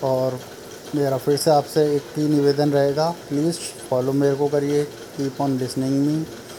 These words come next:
आपको और भी ज़्यादा इन्फॉर्मेटिव और भी ज़्यादा अच्छी चीज़ें मिलने, सुनने को मिलेंगी।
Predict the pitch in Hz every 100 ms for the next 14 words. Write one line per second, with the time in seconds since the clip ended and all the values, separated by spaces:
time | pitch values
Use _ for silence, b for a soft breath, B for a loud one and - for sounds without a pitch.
0 | - - - 135 135 147 135 139 143 143
1 | 139 143 135 131 139 135 135 143 135 135
2 | 131 131 131 135 135 135 143 139 - 135
3 | 135 135 131 131 131 127 135 131 131 127
4 | 127 127 135 143